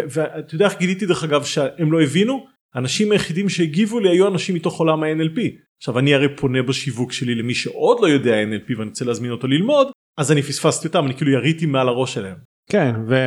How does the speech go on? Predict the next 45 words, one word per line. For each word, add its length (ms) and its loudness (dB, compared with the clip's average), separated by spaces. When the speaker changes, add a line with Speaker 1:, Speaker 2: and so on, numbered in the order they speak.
Speaker 2:
והחברים 440 2
שלך, 260 -2
הקולגות 580 2
למקצוע, 480 0
מוחאים 320 0
לך 140 -2
כפיים, 480 0
אבל 200 0
הם 100 0
לא 120 4
יבואו 260 0
לשלם 240 -4
לך 80 -2
כסף 300 -4
כדי 340 -2
Speaker 1:
כן, 100 4
Speaker 2:
ללמוד 200 2
Speaker 1:
כי 60 0
Speaker 2:
אצלך. 160 -6
Speaker 1:
הם 80 -2
מתחרים. 420 -2
Speaker 2:
אוקיי, 340 0
Speaker 1:
או 40 -10
Speaker 2:
טעות 180 0
Speaker 1:
שהם 100 -2
Speaker 2:
שנייה. 140 2
Speaker 1:
אנשים 160 -2
שכבר 140 -2
למדו. 360 -4
אז, 280 -8
אז 160 -12
הטעות 240 0
הראשונה 420 0
באמת 240 0
הייתה, 480 4
אה, 200 2
לכתוב 520 -2
גבוה 360 0
מדי, 440 0
או 100 2
לא 160 2
בגובה 460 -2
העיניים. 320 -6
הטעות 340 0
השנייה 840 0